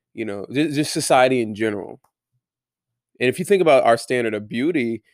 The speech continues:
when you look at a magazine, those people don't necessarily exist. They're edited. They're edited to look, uh, t-, they, they're able to, to look at what the status quo would say, "Hey, you know,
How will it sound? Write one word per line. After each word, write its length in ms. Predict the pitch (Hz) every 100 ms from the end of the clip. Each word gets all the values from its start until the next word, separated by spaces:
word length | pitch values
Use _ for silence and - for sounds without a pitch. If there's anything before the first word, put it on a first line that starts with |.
| _
when 80 | 127
you 60 | 151
look 120 | 156
at 60 | 131
a 40 |
magazine, 480 | 127 156 175 127 120
those 160 | 131
people 220 | 135 143 131
don't 220 | 135 107
necessarily 560 | 110 113 - 123 139
exist. 420 | 143 113 156 190 -
They're 180 | 110 -
edited. 440 | 113 107 123 147 151
They're 240 | 113 107
edited 320 | 110 113 110
to 100 | -
look, 380 | 110 117 127 - _ _ _ _ _ _ _ _ _ _ _ _ - 98 120
uh, 220 | 143 113
t-, 140 | - -
they, 280 | 120 135 135
they're 200 | 127 143
able 240 | 151 147
to, 220 | 139 120 98
to 400 | 143 123 117 113
look 500 | 131 151 143 131 - - _ -
at 160 | 110
what 180 | 117 123
the 100 | 120
status 480 | - - 120 113 110
quo 420 | - 127 117 107
would 180 | 104 101
say, 240 | - 101
"Hey, 380 | 104 104 104 110
you 120 | 113
know, 320 | 98 110 -